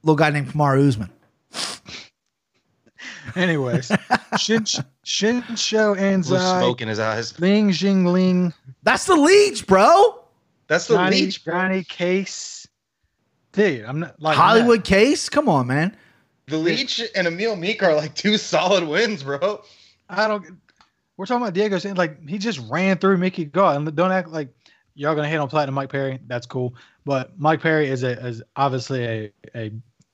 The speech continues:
Speaker 2: very good U F C fighter. And Mickey Gall gave him some problems. Jake Math-, Jake Matthews is known for his grappling, correct?
Speaker 1: Yeah, I mean, yeah, more so than I would say his striking.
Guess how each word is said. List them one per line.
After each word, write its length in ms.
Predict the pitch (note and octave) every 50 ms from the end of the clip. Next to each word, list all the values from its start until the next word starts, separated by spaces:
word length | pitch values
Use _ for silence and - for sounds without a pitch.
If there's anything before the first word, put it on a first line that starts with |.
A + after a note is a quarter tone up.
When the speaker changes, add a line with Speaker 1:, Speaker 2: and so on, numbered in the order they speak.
| _ - C3 B2+ - _ _ _ _ _
Speaker 2:
very 220 | - D3 D#3 D#3 D3
good 180 | C#3 D3 C#3
U 120 | C#3+ C#3+ C#3
F 60 | B2
C 120 | - C#3+ B2+
fighter. 420 | - B2 A#2+ A2+ A2+ A2+ A#2 A2+ - _ _ _ _ _ _ _ _ _ -
And 280 | C#3+ C#3 C#3+ C#3 C3 C3+
Mickey 240 | F3+ G#3 G#3 G#3 E3
Gall 380 | C#3 E3 G3 G#3+ G3+ F3 E3+ - C3+
gave 240 | C3+ D3+ E3 D#3+ -
him 320 | F3 F3 D#3+ D3+ C#3+ - _ -
some 200 | - E3 D3+ C3+
problems. 500 | - E3 F#3 G3 D#3+ A2+ G#2+ G2+ G#2+ - - _ _ _ _ _ _ _
Jake 240 | - E3+ G3+ G3 D3+
Math-, 380 | D3+ E3+ F3+ F#3+ F#3+ - - - _ _ _ _ _ _ _ _ _ _ -
Jake 220 | - E3+ F#3 F#3
Matthews 380 | E3+ F3+ F#3+ F#3+ F#3 F3+ D#3 C#3+
is 120 | D3 C#3
known 180 | D3 D#3+ D#3+ D#3
for 120 | - D#3 D3
his 80 | C#3 B2
grappling, 420 | D3 D3+ D3+ D3+ D3 B2 A#2 A2+
correct? 420 | A2+ - B2 B2+ C3+ - - _ _ _ _ _ _ _ _ _ _ _ _ _ _ _ _ _ _ _ _ _ _ _ -
Speaker 1:
Yeah, 280 | G#3+ A3+ A3+ A#3+ A3+ -
I 60 | G3
mean, 240 | G3 G3+ G3+ G3+ G3 F#3
yeah, 320 | G#3+ G#3+ G#3+ A3 A3 G#3+ - - -
more 320 | F3 E3+ F#3+ G#3 G#3 G#3 G3
so 320 | - - G3+ G3 F#3+ F#3
than 120 | F#3 F3+ F3
I 100 | E3+ E3
would 140 | D#3+ D#3 -
say 160 | - E3+ D#3
his 100 | D3+ C3+
striking. 520 | - - D3+ D3+ F3 E3+ - D3+ D#3 D#3+